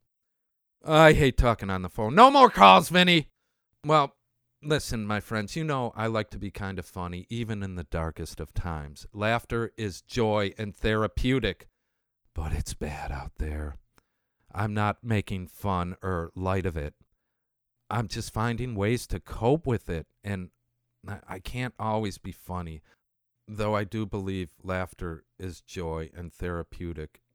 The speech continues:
and we need it. Now, what Dexter described about his grandma was the same testimony I read on Facebook. Uh, someone had posted the same thing, and I have heard stories about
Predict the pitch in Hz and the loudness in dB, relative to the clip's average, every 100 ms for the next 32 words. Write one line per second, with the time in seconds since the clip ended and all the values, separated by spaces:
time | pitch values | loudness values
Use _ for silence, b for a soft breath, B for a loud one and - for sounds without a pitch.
0 | _ - 98 90 82 80 82 80 82 - | _ -12 -8 -6 -8 -8 -6 -6 -6 -10
1 | _ _ _ _ _ - 117 127 110 101 | _ _ _ _ _ -12 -4 -4 -2 -4
2 | 98 107 107 - - 117 92 98 - 104 | -4 -4 -4 -6 -6 -6 -6 -12 -10 -4
3 | 101 95 90 82 92 95 101 87 - 95 | -2 -2 -6 -6 -6 -6 -10 -14 -6 -4
4 | 95 92 85 85 _ - 98 92 - - | -2 -2 -6 -8 _ -10 -6 -6 -8 -10
5 | 104 104 104 - 101 - 101 92 85 85 | -6 -6 -2 -2 -4 -8 -8 -6 -6 -8
6 | - 80 90 85 87 85 78 - 87 85 | -12 -8 -6 -4 -4 -6 -8 -10 -10 -10
7 | - 78 69 - _ _ _ - 87 76 | -12 -14 -16 -20 _ _ _ -14 -12 -12
8 | - 90 85 80 80 - 95 92 - - | -12 -10 -8 -8 -10 -8 -4 -6 -8 -12
9 | 78 - 76 - 85 87 - 95 92 82 | -12 -12 -16 -12 -10 -10 -10 -8 -8 -10
10 | b b - 101 95 98 92 104 98 - | b b -10 -6 -4 -4 -6 -6 -8 -8
11 | - 95 101 92 95 87 85 | -6 -4 -2 -4 -8 -8 -8